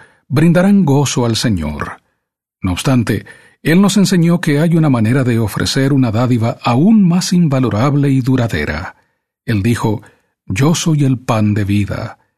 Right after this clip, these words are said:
El que a mí viene nunca tendrá hambre, y el que en mí cree no tendrá sed jamás."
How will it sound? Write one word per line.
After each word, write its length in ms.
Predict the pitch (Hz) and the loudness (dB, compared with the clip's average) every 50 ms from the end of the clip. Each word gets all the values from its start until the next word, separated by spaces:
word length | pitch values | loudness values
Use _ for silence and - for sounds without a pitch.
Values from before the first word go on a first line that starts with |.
| _ _ _ _ _ | _ _ _ _ _
El 180 | - - 90 92 | -10 -10 -8 -6
que 200 | - 131 127 123 | -4 -2 0 0
a 80 | 127 | 2
mí 220 | 120 127 156 165 151 | 2 2 2 2 2
viene 400 | 131 147 147 143 147 147 143 131 | 2 2 2 2 2 2 2 2
nunca 480 | 117 107 117 151 175 180 165 - 175 | 2 2 2 2 2 2 2 0 -2
tendrá 400 | - - 156 147 139 131 135 131 | -2 0 0 0 2 0 0 0
hambre, 480 | 127 123 110 98 - - - - - - _ _ _ _ _ _ _ _ | 0 0 0 -2 -2 -4 -6 -8 -10 -14 _ _ _ _ _ _ _ _
y 160 | - 101 92 | -6 -6 -4
el 140 | 87 87 95 | -4 -6 -6
que 140 | - 139 | -4 -2
en 140 | 127 127 120 113 | 0 2 2 2
mí 200 | 120 156 165 - | 2 2 2 0
cree 400 | - 147 120 113 113 113 117 - - _ _ - | 0 0 0 0 0 -2 -4 -6 -12 _ _ -2
no 180 | - 131 151 156 | 0 0 0 2
tendrá 360 | 165 156 139 117 113 110 104 | 2 2 2 2 0 -2 -2
sed 300 | - - - 87 87 90 | -4 -4 -6 -6 -6 -6
jamás." 720 | 95 - - - 101 90 - - - - - - - - | -8 -8 -6 -4 -4 -4 -4 -6 -8 -8 -8 -8 -10 -12